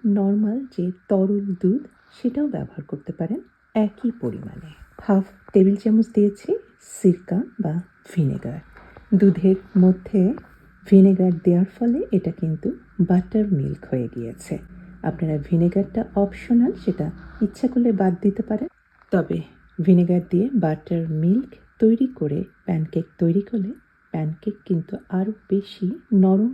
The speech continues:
তুলতুলে হয়। এক টেবিল চামচ দিয়েছি ব্রাউন সুগার, তবে অবশ্যই আপনারা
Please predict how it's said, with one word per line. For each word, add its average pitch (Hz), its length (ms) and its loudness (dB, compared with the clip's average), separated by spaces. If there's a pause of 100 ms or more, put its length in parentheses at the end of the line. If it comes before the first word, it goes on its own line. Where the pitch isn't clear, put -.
(140)
তুলতুলে 233 580 -4
হয়। - 200 -16 (1500)
এক 170 180 -6 (180)
টেবিল 185 280 2
চামচ 208 320 -2
দিয়েছি 214 340 -4 (480)
ব্রাউন 185 340 2 (240)
সুগার, - 380 -8 (420)
তবে 175 180 0 (120)
অবশ্যই 185 460 -6 (180)
আপনারা 160 300 -10